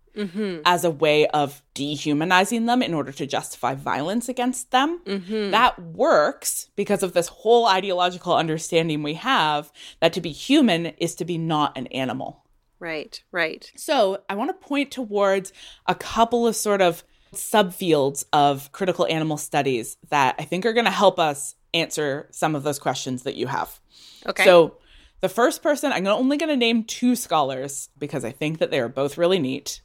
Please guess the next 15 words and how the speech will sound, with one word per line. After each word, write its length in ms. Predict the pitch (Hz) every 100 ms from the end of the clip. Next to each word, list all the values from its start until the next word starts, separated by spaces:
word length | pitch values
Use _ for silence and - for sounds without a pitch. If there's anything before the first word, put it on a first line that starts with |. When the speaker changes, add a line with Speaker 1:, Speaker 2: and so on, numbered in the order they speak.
| _ -
Speaker 2:
Scholar 400 | - 156 175 269
one 280 | 226 202
is 260 | 214 160 139
Donna 340 | - 147 139
Haraway. 600 | 175 165 120 117 92 185 - _ -
Speaker 1:
Mm-hmm. 600 | 220 208 - 185 165 196 381 _
Speaker 2:
Donna 200 | 190 208
Haraway 480 | 247 214 214 202 196
is 120 | 175
one 140 | 165 165
of 140 | 165
the 340 | 165 156 151 -
founders 720 | _ - 196 202 208 202 196
of 280 | - 165 147
feminist 800 | - - 156 160 160 165 - -